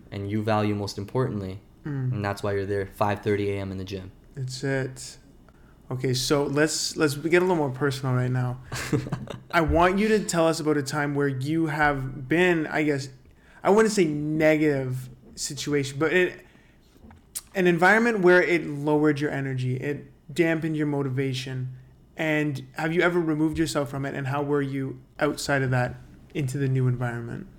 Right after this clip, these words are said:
Speaker 1: This is a really good question. I can think of a couple of different situations. Um, some a little too personal. So I'm gonna stick with this one example that I think is really helpful for everybody listening as well.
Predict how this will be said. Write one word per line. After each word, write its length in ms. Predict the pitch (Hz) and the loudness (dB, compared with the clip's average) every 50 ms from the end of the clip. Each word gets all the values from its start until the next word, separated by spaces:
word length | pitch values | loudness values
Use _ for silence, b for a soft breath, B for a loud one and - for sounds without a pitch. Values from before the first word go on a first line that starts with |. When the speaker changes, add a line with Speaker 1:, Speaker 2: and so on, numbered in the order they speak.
| B B B B B B B B B B | B B B B B B B B B B
Speaker 1:
This 160 | - 104 113 | -6 -4 0
is 140 | 156 160 156 | 0 2 2
a 60 | 143 | 2
really 400 | 117 107 104 107 113 113 113 113 | 2 2 2 0 0 2 0 0
good 180 | 107 107 104 - | -2 -4 -4 -4
question. 540 | - 107 101 101 - - 104 104 101 107 - - | -4 -4 -4 -4 -4 -6 -6 -6 -6 -8 -6 -4
I 120 | - 127 | -4 -2
can 180 | - 135 127 127 | 0 0 0 0
think 220 | 127 135 135 135 | 0 -2 -2 -2
of 100 | 156 131 | -2 -2
a 60 | 117 107 | -2 -4
couple 560 | - - - - 117 110 - 135 135 135 127 | -6 -8 -8 -4 -4 -4 -2 0 0 2 0
of 280 | 104 95 95 - - - | 0 -2 -6 -12 -12 -8
different 400 | 98 98 - - 120 117 120 123 | -8 -8 -6 -6 -6 -6 -6 -6
situations. 960 | - 113 107 - - 104 98 95 98 98 - 127 135 160 180 180 180 - - - B B B B B B B - - | -8 -8 -8 -6 -6 -6 -4 -4 -6 -6 -6 -6 -6 -6 -6 -8 -10 -12 -14 -16 B B B B B B B -10 -6
Um, 560 | 101 101 98 98 98 98 95 92 82 82 - - - - - - - - - - - - - - - - - - - - - - - - - - - - 123 | -6 -4 -4 -6 -6 -8 -10 -10 -10 -12 -14 -16 -20 -20 -20 -20 -20 -20 -20 -20 -20 -20 -20 -20 -20 -20 -20 -20 -20 -20 -20 -20 -20 -20 -20 -20 -16 -12 -8
some 220 | - - 262 294 | -6 -4 -2 0
a 40 | 285 | 4
little 160 | 254 233 214 220 | 6 6 6 6
too 160 | - 226 220 | 4 0 4
personal. 560 | 220 226 202 - - 151 131 110 - - - B B B | 6 6 6 6 4 2 0 0 0 -2 -8 B B B
So 440 | - - - 160 147 143 139 127 120 | -6 0 4 8 8 8 10 8 8
I'm 320 | - 131 120 127 139 165 | 6 6 6 6 6 8
gonna 140 | 196 214 220 | 8 8 6
stick 220 | 208 - 220 214 208 | 6 6 4 4 4
with 100 | 190 - | 2 0
this 160 | 180 156 151 | 0 0 2
one 160 | 147 151 160 | 0 2 2
example 440 | 160 135 131 139 139 139 135 143 135 | 2 2 2 2 0 0 0 0 0
that 120 | 131 123 | 2 2
I 80 | 123 123 | 2 2
think 220 | 127 135 131 131 | 0 0 0 0
is 100 | 127 117 | 0 0
really 220 | 117 123 123 123 117 | 0 0 0 2 2
helpful 320 | 120 120 120 - 123 117 | 0 -2 -2 -4 -6 -6
for 120 | - 120 | -4 -2
everybody 360 | 113 113 117 113 120 113 110 107 | -2 -2 -2 -2 0 0 2 2
listening 340 | 110 110 110 - 110 104 | 2 0 -2 -2 -4 -2
as 140 | 104 101 107 | -2 -2 -2
well. 340 | 110 110 107 101 98 - | 0 0 2 2 0 -2